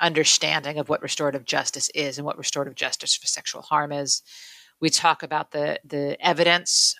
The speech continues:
for restorative justice and how and why we know that it is effective. We then have an entire section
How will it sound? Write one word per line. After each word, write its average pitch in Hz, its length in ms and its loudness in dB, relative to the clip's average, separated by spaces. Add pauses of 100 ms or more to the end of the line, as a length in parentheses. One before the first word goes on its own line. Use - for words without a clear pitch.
for 170 200 4
restorative 160 420 2
justice 165 540 0
and 143 200 -8 (100)
how 170 420 4
and 156 140 -6
why 156 260 2
we 151 160 -8
know 151 200 -2
that 143 160 -6
it 135 40 -14
is 123 180 -4
effective. 180 560 -8 (1700)
We 170 200 4
then 160 480 4
have 151 600 4
an 156 140 -6
entire 156 540 2
section - 500 0